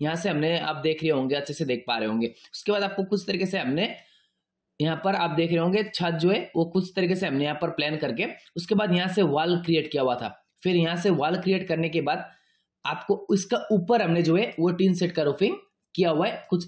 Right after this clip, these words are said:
इस तरीके से आप देख रहे होंगे। तो यहाँ पर जो टीन का जो, टीन शेड से जो पानी, अ, होगा, बरसात का जो पानी होगा, वो यहीं से होकर आप, अ,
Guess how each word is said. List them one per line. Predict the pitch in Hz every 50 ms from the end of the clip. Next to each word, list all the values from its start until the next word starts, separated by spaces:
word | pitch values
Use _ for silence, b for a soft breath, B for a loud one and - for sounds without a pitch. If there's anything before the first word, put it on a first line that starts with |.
| - -
इस | 175 175 -
तरीके | 156 135 135 110 135
से | 131 151 139
आप | 131 123
देख | 117 127 123 123 - -
रहे | 127
होंगे। | 120 117 117 117 117 117 B B B B B B B _ -
तो | 147 147 147 143 143
यहाँ | 147 151 165
पर | 170 175 220 208
जो | 185 214 214 196
टीन | 190 208 208 208 202
का | 202 220
जो, | 196 208 202 175
टीन | 175 180 208 202
शेड | 196 220 208 196
से | - 202
जो | 185 196
पानी, | 190 - 160 147 156 190 208
अ, | 202 185
होगा, | 151 135 127 127 135 151 160
बरसात | 151 147 - - 156 151 151
का | - 180
जो | 170 170
पानी | 170 170 139 139 160 170
होगा, | 151 131 160 196 - B B B B B -
वो | 160 - - - _
यहीं | 190 185 190 214 233
से | 226 226 233
होकर | 202 175 160 143 170 185 185
आप, | 175 170 151 147
अ, | 156 143 135 131 127 127 123 123 123